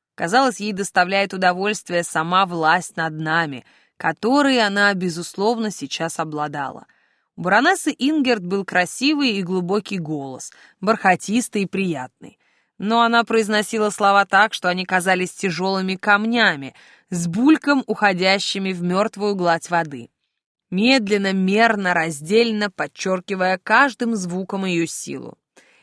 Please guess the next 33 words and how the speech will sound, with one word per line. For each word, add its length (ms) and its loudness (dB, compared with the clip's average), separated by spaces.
И 120 2
на 120 6
меня, 420 6
и 40 2
на 120 0
сестру 480 -2
речь 260 2
баронессы 600 0
произвела 540 0
одинаково 560 -2
угнетающее 840 0
впечатление. 840 -10
Мы 140 4
обе 240 4
только 280 0
переглянулись 680 2
и 40 -2
покорно 540 -2
кивнули 380 -2
в 80 -2
ответ. 480 -4
После 320 0
завтрака 600 2
она, 420 4
а 140 -2
следом 540 -2
за 180 2
ней 280 -2
и 200 -4
сопящая, 880 0
и 160 -6
задыхающаяся 1080 0
старуха-мать 840 0